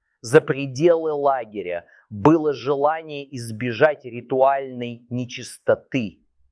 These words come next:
вызванной присутствием того, кто вскоре станет трупом.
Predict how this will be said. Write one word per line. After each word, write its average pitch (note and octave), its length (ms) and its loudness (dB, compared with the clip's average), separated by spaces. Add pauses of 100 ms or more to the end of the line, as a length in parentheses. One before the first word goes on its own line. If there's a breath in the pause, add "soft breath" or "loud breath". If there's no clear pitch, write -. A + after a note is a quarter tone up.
(100)
вызванной F#2 760 -6 (1160)
присутствием A#2+ 1120 -2
того, C3 360 4
кто - 280 -10
вскоре G3 600 2
станет D#3 580 -4
трупом. F#2 540 -4